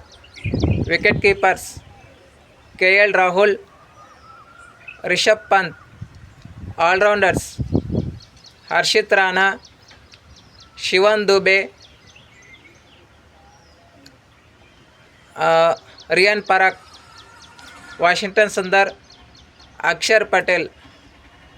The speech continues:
స్పిన్ బౌలర్ కుల్దీప్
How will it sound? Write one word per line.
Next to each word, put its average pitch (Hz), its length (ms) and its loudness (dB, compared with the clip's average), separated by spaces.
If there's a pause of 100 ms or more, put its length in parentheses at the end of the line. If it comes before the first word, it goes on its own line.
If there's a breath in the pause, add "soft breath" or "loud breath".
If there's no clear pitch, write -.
(460)
స్పిన్ 214 420 -2
బౌలర్ 202 360 4 (1160)
కుల్దీప్ 196 420 2